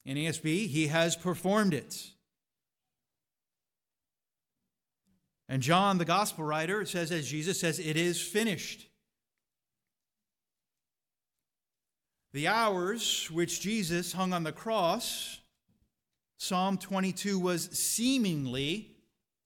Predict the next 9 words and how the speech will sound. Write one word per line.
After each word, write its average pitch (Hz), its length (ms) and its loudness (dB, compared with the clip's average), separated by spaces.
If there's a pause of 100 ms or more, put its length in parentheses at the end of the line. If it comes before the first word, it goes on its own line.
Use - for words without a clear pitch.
on 165 560 0 (640)
his 165 180 2
mind. 175 380 2 (1000)
Look 175 140 -4
at 202 140 -2 (720)
Psalm 196 300 -6
twenty-two, 214 480 -4
verse 190 320 -6
one. 135 320 -4